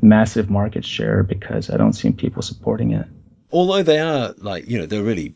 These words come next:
Speaker 2: they're big in the market right now. I mean, all, look at all the top coins. I mean, it's, it's, uh, largely about, um,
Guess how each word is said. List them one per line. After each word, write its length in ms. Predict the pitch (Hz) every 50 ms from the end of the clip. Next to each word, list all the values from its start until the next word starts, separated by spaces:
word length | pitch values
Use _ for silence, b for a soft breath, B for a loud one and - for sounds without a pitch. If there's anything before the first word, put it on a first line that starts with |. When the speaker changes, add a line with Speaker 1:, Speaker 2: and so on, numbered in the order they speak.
| _
Speaker 2:
they're 120 | - 95 87
big 260 | - - 113 123 113
in 80 | 87
the 60 | 73 78
market 340 | 85 92 104 95 - -
right 160 | - 73 64 76
now. 160 | 92 98 78
I 40 | 71
mean, 200 | 73 78 78 82
all, 180 | 87 87 82 -
look 260 | - 95 101 95 -
at 40 | 82
all 60 | 73
the 80 | 80
top 220 | - - - 73 -
coins. 400 | - 107 101 101 80 71 - -
I 40 | 76
mean, 100 | 76 78
it's, 260 | - - - - B B B B B B B B B B -
it's, 300 | - - - - - -
uh, 160 | 87 80 80
largely 460 | 80 82 85 92 95 85 - 80 78 76
about, 560 | 73 - 90 87 85 82 80 - - - -
um, 400 | 90 80 80 78 78 78 78